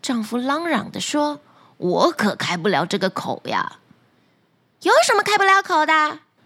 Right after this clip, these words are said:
你立刻就去，就说我要当国王。”丈夫根本不想去找比目鱼，因为他觉得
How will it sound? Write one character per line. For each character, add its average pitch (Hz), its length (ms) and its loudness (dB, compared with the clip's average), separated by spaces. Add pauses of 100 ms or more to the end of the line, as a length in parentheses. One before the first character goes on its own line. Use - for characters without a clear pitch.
(140)
你 359 60 -4
立 403 60 2 (180)
刻 605 140 4
就 427 140 2
去， 359 100 -2
就 381 640 -2 (120)
说 381 200 2
我 269 100 4
要 254 160 2
当 285 180 -2
国 233 140 0
王。” 277 380 4 (840)
丈 339 320 -2
夫 339 300 2
根 415 360 0
本 359 200 2
不 294 120 2
想 262 220 0
去 277 140 -2
找 254 180 2
比 233 180 0
目 240 200 2
鱼， 226 340 2 (500)
因 269 200 -4
为 277 120 0
他 285 200 -2
觉 294 280 0
得 302 220 2